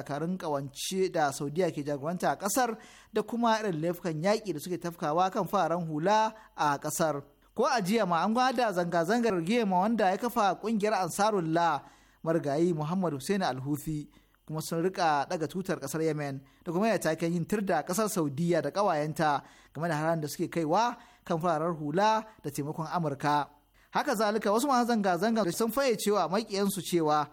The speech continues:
kasar za ta ci gaba da kasancewa mai cin gashin kai da yanci ba karkashin mulkin mallaka ba. Kuma sun soki lamirin matakin da wasu kasashen Laraba suka dauka na mayar da dangantaka da haramtacciyar kasar Isra'ila.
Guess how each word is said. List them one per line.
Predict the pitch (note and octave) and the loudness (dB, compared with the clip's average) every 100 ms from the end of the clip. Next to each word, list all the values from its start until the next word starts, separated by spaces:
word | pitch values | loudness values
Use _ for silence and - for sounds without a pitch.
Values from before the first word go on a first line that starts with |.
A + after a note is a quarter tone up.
| - - | -12 -4
kasar | A3+ - B3 | -2 0 0
za | G#3+ C4+ | 0 0
ta | |
ci | G#3+ | 0
gaba | A3 A3+ | 0 0
da | G3 | 2
kasancewa | G#3+ F#3+ - G#3 F#3 G#3 G#3 | 0 0 2 2 4 4 2
mai | F3 | 0
cin | - A#3+ G3 | 0 0 2
gashin | G3 G3 E3+ | 0 -2 -4
kai | - A3 G#3+ G3 | -2 0 0 -2
da | D3+ | -2
yanci | D#3+ E3 - D#3+ C#3 - - | -2 -4 -2 -4 -4 -8 -6
ba | D#3 | -4
karkashin | D3+ D#3+ G3+ | -4 -4 0
mulkin | A3 A#3 F#3+ | 0 0 -4
mallaka | D3+ D3 E3 D3+ | -2 -2 0 0
ba. | C#3 D3+ C#3+ - - _ _ _ | 2 0 0 -4 -16 _ _ _
Kuma | - D3 | -8 -6
sun | E3 | -6
soki | D#3+ - | -6 -4
lamirin | E3 C#3+ F3+ F3 D3+ | -4 0 0 0 -2
matakin | C#3 D#3+ E3 F3+ | -4 -4 -2 -2
da | D3 | -4
wasu | D#3 | -6
kasashen | F3+ C#3+ D#3+ E3 | -4 -6 -4 0
Laraba | E3 E3 E3 | 0 2 0
suka | E3 E3+ | 0 -2
dauka | F#3 A#3+ B3 F3+ - - - - | -2 0 0 -2 -6 -20 -12 -4
na | |
mayar | F3+ A3 F3+ | 0 0 0
da | F#3 D#3 | 0 0
dangantaka | D3 C#3 C#3+ - A#3+ A#3 A3 A3+ - | -2 -6 -6 -4 -2 0 0 -4 -10
da | D#3+ | -6
haramtacciyar | D#3 C#3 E3+ F3 F3+ | -4 -4 -8 -4 -4
kasar | F3+ G3 A3 | -2 -4 -4
Isra'ila. | D3+ C#3 D3+ E3+ D#3+ D3+ C#3+ | -4 -2 -2 0 2 2 2